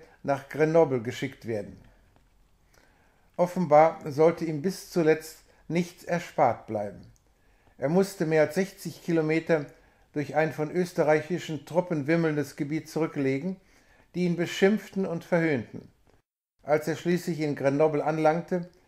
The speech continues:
bereiteten ihm die Geistlichen des Seminars einen kühlen Empfang.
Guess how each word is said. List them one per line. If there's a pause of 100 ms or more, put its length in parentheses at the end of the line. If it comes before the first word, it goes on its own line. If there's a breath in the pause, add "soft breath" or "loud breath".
(380 soft breath)
bereiteten
ihm
die
Geistlichen
des
Seminars (300 soft breath)
einen
kühlen
Empfang.